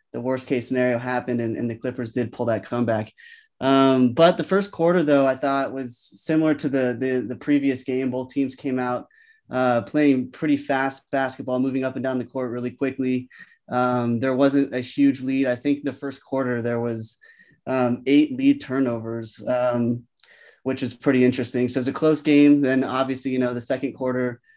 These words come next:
the Jazz pulled ahead, uh, with, with a lot of confidence going into halftime, and then, um, great peak start to the third quarter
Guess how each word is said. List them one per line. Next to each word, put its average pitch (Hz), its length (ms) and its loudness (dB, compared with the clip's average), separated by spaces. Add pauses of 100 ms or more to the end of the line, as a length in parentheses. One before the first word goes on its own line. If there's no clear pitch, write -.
(200)
the 131 60 -6
Jazz 127 480 2
pulled 143 300 0
ahead, 143 480 4 (420)
uh, 123 340 0
with, 127 200 -6
with 127 240 -8
a 131 40 -8
lot 127 180 0
of 117 100 -12
confidence 127 400 -6
going 127 220 -2
into 123 100 -2
halftime, 131 640 -4 (140)
and 120 180 -2
then, 120 440 -2 (600)
um, 127 640 2 (420)
great 151 480 2 (440)
peak 170 260 -4
start 147 360 0
to 147 100 -6
the 131 100 -4
third 139 320 -4
quarter 156 420 -2